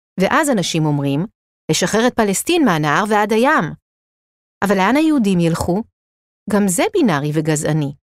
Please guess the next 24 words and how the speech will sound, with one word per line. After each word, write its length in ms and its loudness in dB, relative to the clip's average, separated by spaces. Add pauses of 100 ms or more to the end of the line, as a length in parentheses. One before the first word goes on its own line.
(920)
וכמובן, 640 2 (160)
הרבה 180 0
יהודים 500 2
באו 240 2
ממדינות 480 2
ערביות. 580 0 (680)
אבל, 440 0 (420)
ואולי 240 2
זה 80 -2
יעצבן 340 0
הרבה 160 0
ישראלים, 720 -2 (460)
אני 160 2
לא 120 2
כל 120 0
כך 140 -2
מודאג 440 2
מהקריאות 500 0
"מהנהר 480 2
ועד 240 0
הים". 400 -2 (680)
ואגיד 240 2
לך 240 0
למה. 260 -2